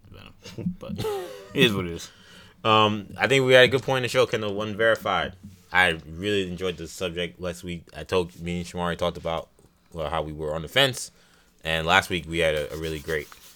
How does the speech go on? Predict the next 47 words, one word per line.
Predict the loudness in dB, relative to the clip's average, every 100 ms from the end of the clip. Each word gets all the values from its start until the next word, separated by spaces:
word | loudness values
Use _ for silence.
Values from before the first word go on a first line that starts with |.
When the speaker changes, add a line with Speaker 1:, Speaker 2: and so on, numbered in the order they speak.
| -18
Speaker 2:
time. | -4 -2 0 -2
So | -4
we're |
bringing | 0 0
it | 2
back | 6 6 4
this | -6 -2
week. | -2 0
So | 0 -2
Kendall, | 0 0 0
Speaker 1:
Yes. | -2 -4
Speaker 2:
unverified. | -4 0 4 4 4 2 0 -2 -12 _ _ -10
Speaker 1:
Unverified. | -6 -4 -2 0 0 2
Speaker 2:
What, | 2 4
what | 4
we | 6
got | 4
this | 2 -6
week? | -8 -12 _ _ _ _
Speaker 1:
Uh, | -6 -4 -2 -4
week | -4 -6 -8 -6
two. | 0 0 0 -12 _ _ _ _ _ -10
Um, | -6 -6 -6 -8 -12 -16 _ -20 -20 _
so | -2 0 0 -4
let's | -6 -2
see | 0
what | 2
I |
compiled | 0 -2 -2 -2 -2
this | -6
week. | -6 -8 -8 -20 _ _ _ -6
I | -2 0
mentioned | -2 -4 -4 -4
in | -4
the, | -4 -4 -6 -8
in | -10 -8
the | -10 -12
pre, | -10 -6 -6 -6 -6
uh, | -6 -8 -12
you | -12
know, | -12 -14
in | -12
the | -6
opening | -4 -2 -4
to | -4
the | -8
show, | -4 -2 -2 -2